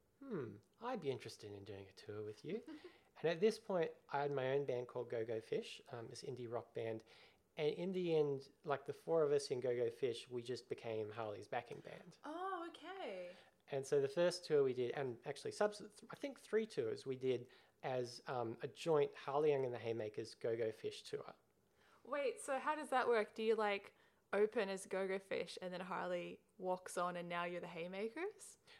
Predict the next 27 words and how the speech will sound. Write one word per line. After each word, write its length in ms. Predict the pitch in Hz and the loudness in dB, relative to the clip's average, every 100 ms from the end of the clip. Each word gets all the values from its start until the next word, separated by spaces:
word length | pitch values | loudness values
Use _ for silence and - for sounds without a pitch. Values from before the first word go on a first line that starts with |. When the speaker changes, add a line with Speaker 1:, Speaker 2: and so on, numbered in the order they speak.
| - | -2
Speaker 1:
Like, 200 | 185 175 | -2 2
the, 240 | 190 180 180 196 | 4 4 2 -4
we, 120 | 180 180 | -2 0
we 80 | 165 | 0
go 280 | 170 180 147 | 4 8 10
off 200 | 147 151 | 10 8
in 60 | 147 | 6
the 40 | |
meantime 600 | 139 131 131 139 135 127 | 6 4 4 2 2 4
and, 80 | 127 | 2
like, 200 | 127 127 | 2 2
I 40 | 127 | 4
would 140 | 120 | 4
take 220 | 120 127 123 | 4 0 2
off 140 | 120 | -2
a 60 | 120 | -2
jacket 360 | 123 110 123 | -2 -2 -2
or 100 | 117 | -4
something 360 | 117 123 117 117 | -4 -6 -6 -6
to 60 | 120 | -6
make 180 | 107 | -6
it 100 | - | -10
slightly 400 | - - 117 123 | -8 -2 -2 -2
different. 380 | 117 120 - - - | 2 2 2 0 0
Speaker 2:
<laughs> 80 | 480 | 2
Speaker 1:
But, 120 | 147 | 6
like, 180 | 147 | 6